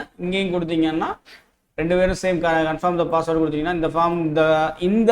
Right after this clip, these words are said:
பாஸ்வேர்டு தான் கடைசி, கடைசி வரைக்கும் இருக்கும். அதே மாதிரி கேட்சை, இந்த கேட்சை வந்து கரெக்டா இது பண்ணுங்க. எட்டு கொடுத்துருக்காங்க, எட்டு ரெண்டு நாலு ஒண்ணு. இது கொடுத்து இது கரெக்ட் வந்ததுக்கு அப்புறம் தான் இதை நம்ம கிளிக் பண்ணணும்.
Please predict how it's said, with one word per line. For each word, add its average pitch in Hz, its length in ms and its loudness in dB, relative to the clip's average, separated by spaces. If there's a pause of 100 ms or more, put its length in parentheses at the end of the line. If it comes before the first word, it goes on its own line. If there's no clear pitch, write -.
(140)
பாஸ்வேர்டு 196 420 2
தான் 202 120 -2
கடைசி, 175 360 -2
கடைசி 170 280 -2
வரைக்கும் 170 260 2
இருக்கும். 165 260 2
அதே 202 220 -4
மாதிரி 202 320 -2
கேட்சை, 196 440 -2 (680)
இந்த 180 80 4
கேட்சை 247 380 0
வந்து 214 220 2
கரெக்டா 202 400 0
இது 185 140 0
பண்ணுங்க. 175 280 0 (220)
எட்டு 180 280 -2
கொடுத்துருக்காங்க, 185 500 0
எட்டு 185 280 0 (160)
ரெண்டு 190 420 2 (460)
நாலு 185 300 2
ஒண்ணு. 160 280 4 (100)
இது 160 160 -2
கொடுத்து 196 300 0
இது 180 180 4
கரெக்ட் 180 420 4
வந்ததுக்கு 175 540 2
அப்புறம் 156 240 -4
தான் 196 200 0
இதை 160 200 0
நம்ம 156 280 -2 (520)
கிளிக் 170 220 -4
பண்ணணும். 175 400 2